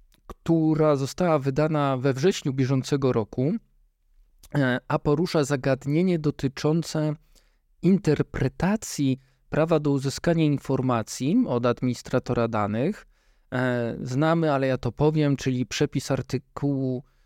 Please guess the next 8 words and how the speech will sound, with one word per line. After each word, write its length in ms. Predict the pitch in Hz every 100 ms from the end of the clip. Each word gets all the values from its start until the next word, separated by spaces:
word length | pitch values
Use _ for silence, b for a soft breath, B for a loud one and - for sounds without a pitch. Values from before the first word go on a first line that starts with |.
| _
e, 260 | 127 127 123
piętnastego 840 | - 143 - 131 120 - 156 165 135
ustęp 460 | 123 - 117 -
jeden 320 | 165 175 147
rodo. 440 | 139 135 131 131 127 _ _ _ _
E, 120 | - 117
przepis 380 | - 156 151
ten, 200 | - 143